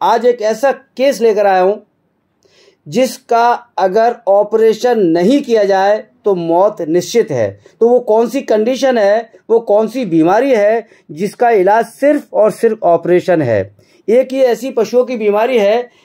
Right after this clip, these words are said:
जिसका इलाज दवा द्वारा किया ही नहीं जा सकता। दुनिया की कोई दवा ऐसी नहीं बनी कि जिसका इलाज दवा से किया जाए। तो आज मैं उस बीमारी के बारे में बता रहा हूँ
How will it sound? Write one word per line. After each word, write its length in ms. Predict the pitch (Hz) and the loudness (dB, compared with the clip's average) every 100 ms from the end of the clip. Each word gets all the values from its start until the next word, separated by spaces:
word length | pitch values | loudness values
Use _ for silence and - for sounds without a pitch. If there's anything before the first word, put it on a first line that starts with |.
| - | -12
जिसका 320 | 202 208 262 | -12 -4 0
इलाज 360 | 214 214 233 180 | 0 2 0 0
दवा 240 | 180 240 | 0 2
द्वारा 280 | 214 214 247 | 2 0 -2
किया 400 | 240 196 214 208 | -4 -2 0 2
ही 280 | 190 220 285 | 0 0 0
नहीं 360 | 240 190 226 220 | 2 2 2 2
जा 180 | 175 190 | 0 0
सकता। 500 | 180 160 175 175 175 - _ _ | -2 -4 0 0 0 -4 _ _
दुनिया 320 | 120 185 202 208 | -2 0 2 0
की 160 | 214 | -4
कोई 260 | 214 233 269 | -2 0 2
दवा 220 | 240 220 | 2 2
ऐसी 240 | 202 160 | 0 -2
नहीं 100 | 190 | -4
बनी 360 | 175 170 185 185 _ _ _ - | -2 0 0 -2 _ _ _ -2
कि 80 | 180 | -2
जिसका 300 | 160 - 175 | -2 -2 0
इलाज 380 | 156 151 165 165 | 2 2 0 -2
दवा 240 | 135 151 147 | -2 0 0
से 180 | 143 151 | -2 -6
किया 380 | 147 151 160 147 | -6 -2 0 2
जाए। 320 | 147 165 185 180 _ | 0 0 0 -4 _
तो 60 | 175 | -2
आज 240 | 185 240 | 0 0
मैं 100 | 240 | -2
उस 300 | 220 208 262 185 _ - | -4 -2 -4 -6 _ -4
बीमारी 360 | 170 190 220 240 | 0 2 0 0
के 120 | 214 | 0
बारे 220 | 196 202 | 2 2
में 120 | 202 | 0
बता 240 | 175 165 180 | -2 0 0
रहा 120 | 185 | 2
हूँ 220 | 208 214 | 0 -4